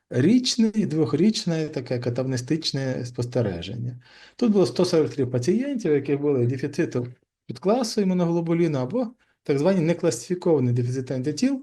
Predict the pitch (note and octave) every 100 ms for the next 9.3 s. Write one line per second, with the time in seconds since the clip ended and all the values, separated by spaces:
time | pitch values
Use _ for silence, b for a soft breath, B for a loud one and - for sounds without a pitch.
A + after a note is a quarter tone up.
0 | - C3+ B2 F3+ F3 E3+ G3+ D#3+ D#3 A#2+
1 | C3 C3+ G#3+ F3+ B2 A#2+ D3 D#3 E3+ E3+
2 | D3+ - G2+ A#2 B2 - C#3 D#3+ G#3 G#3+
3 | D3+ B2 B2 F3+ C#3 C3 B2 A#2 A#2+ E3
4 | D#3+ A2+ B2+ B2 - D#3 F3 E3+ B2+ B2
5 | B2+ B2 A#2+ B2 B2+ A#2+ - A2+ C3 D#3
6 | - D#3 B2 A2 A#2 A#2+ B2 B2 B B
7 | B B _ _ - - C3 B2 B2 C3
8 | B2 B2 B2 C3 C3 - A#2+ D3+ D#3 D#3+
9 | G2+ -